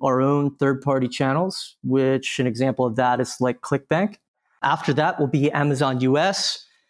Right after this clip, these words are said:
And somewhere in between is going to be our U S domestic retail.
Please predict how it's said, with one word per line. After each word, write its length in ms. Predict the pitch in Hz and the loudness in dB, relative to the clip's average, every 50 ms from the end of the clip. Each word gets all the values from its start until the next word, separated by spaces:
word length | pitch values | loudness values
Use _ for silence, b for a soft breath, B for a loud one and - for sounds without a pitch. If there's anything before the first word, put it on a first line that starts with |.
| b b _ | b b _
And 400 | 143 143 147 147 151 151 147 135 | 0 0 2 2 2 2 0 0
somewhere 340 | - - 180 170 170 165 160 | -2 -2 0 2 2 2 2
in 80 | 156 143 | 2 0
between 560 | 143 143 - - 143 143 156 165 160 160 - - _ | 0 -2 0 0 2 2 2 2 0 -2 -4 -6 _
is 400 | - 147 139 139 135 135 131 131 | -2 0 2 2 2 0 0 -2
going 220 | - 139 139 131 | -2 -2 -2 -2
to 80 | 123 131 | -2 -2
be 300 | - 143 135 135 131 135 | 0 2 2 4 2 2
our 300 | - - 135 131 127 127 | 0 0 0 0 0 0
U 200 | 123 135 143 147 | 2 2 2 2
S 220 | 143 143 - - | 2 0 -2 -4
domestic 440 | - 131 127 156 170 - - 160 - | -4 -2 0 0 0 -2 -4 -2 0
retail. 640 | 160 160 156 156 - 170 151 147 143 147 147 147 | 2 0 0 2 0 0 2 2 2 0 -2 -4